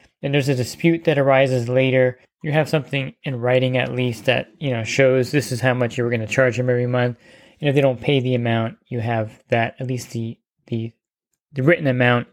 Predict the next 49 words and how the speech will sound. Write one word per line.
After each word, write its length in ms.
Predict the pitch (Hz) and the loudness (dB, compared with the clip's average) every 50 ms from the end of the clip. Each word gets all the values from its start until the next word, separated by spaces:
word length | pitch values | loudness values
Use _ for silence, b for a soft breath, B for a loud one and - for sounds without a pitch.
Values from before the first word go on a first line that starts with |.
| _ | _
and 140 | - 135 120 | -10 -8 -8
a 60 | 113 | -8
piece 240 | 113 131 135 117 - | -6 -4 -4 -2 -2
of 80 | 123 - | -2 0
paper 520 | - 131 123 120 - 127 120 117 113 - B B B B B B B B - | 0 0 0 0 0 0 0 0 0 -4 B B B B B B B B -8
that 100 | 127 120 | -6 -6
you 100 | 117 113 | -4 -4
can 140 | - 117 | -6 -6
show 340 | 104 101 - 131 123 120 117 | -6 -4 0 2 4 4 4
them. 320 | 110 117 117 113 110 107 - b b b b b b b b _ - | 2 2 0 0 -2 -4 -8 b b b b b b b b _ -4
I 120 | 147 147 | 0 2
don't 260 | 147 143 143 143 - _ _ - | 2 4 2 0 -2 _ _ 0
think 240 | 151 143 131 - | 0 0 0 0
you 80 | 139 120 | -4 -4
can 260 | - 127 120 117 123 | -4 -4 -6 -6 -4
really 220 | 127 135 127 127 120 | -2 -2 0 0 2
go 100 | 123 117 | 0 0
to 80 | 113 | -2
court 400 | - - - - 156 147 156 160 - - | -4 -6 0 0 2 2 2 -2 -6 -8
in 80 | 147 | -4
a 40 | 135 | 0
lot 140 | 135 135 127 | 0 2 2
of 60 | 127 | 0
cases 480 | - - 143 135 120 - 139 127 117 127 | 0 0 0 0 2 0 -2 -2 -2 -2
against 260 | 120 131 123 113 - | -2 -2 -2 -2 -2
customers 440 | - 131 120 - - 127 127 123 117 | -2 -2 -2 -2 -2 -2 -2 -2 0
that 120 | 127 117 | -2 -2
don't 200 | - 117 113 110 | -2 -2 -4 -4
pay 200 | - - 135 131 | 0 0 2 2
you 340 | 131 123 127 127 127 127 123 b b b b b b b b | 2 2 2 2 2 2 0 b b b b b b b b
because 280 | b - - 135 123 120 | b -2 0 0 2 2
that's 280 | 131 120 - - - _ _ _ _ _ - | 0 0 -2 -4 -18 _ _ _ _ _ -4
considered 380 | - 147 127 - 147 139 127 120 | -4 -2 0 2 2 2 2 0
a 60 | 117 | -2
small 280 | - - 127 120 117 110 | -4 -4 -4 -4 -4 -4
claims 380 | - - 127 127 123 113 - | -2 -2 0 0 -2 -4 -6
court. 360 | - - 123 117 117 117 117 b b b b b b b b b | -6 -4 -2 -2 -2 -2 -4 b b b b b b b b b
You 80 | - - | -8 -2
can't 180 | 190 185 175 | 0 0 2
put 100 | - 170 | 2 0
a 80 | 151 139 | 0 0
lien 220 | 131 139 147 143 | 0 2 2 2
against 400 | 143 139 127 139 131 127 - - | 2 2 2 2 0 0 -2 -2
them 220 | - 135 131 127 127 | 0 0 0 0 -2
unless 340 | 120 120 120 110 - - 127 | -4 -4 -6 -6 -6 -6 -6
you're 140 | 120 120 | -4 -4
a 80 | 117 104 | -4 -4
general 320 | - 127 123 120 113 117 | -2 -2 0 0 -2 -4
contractor. 920 | 113 - 131 127 131 127 117 - 135 127 123 117 - 139 131 131 127 131 | -6 -4 -2 -2 -2 -2 -2 0 0 0 -2 -4 -2 0 0 0 0 -4